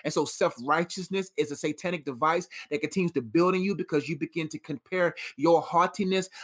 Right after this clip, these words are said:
against other people's low place, or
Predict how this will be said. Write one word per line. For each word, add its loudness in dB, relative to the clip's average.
against -2
other 4
people's -2
low 6
place, 2
or 6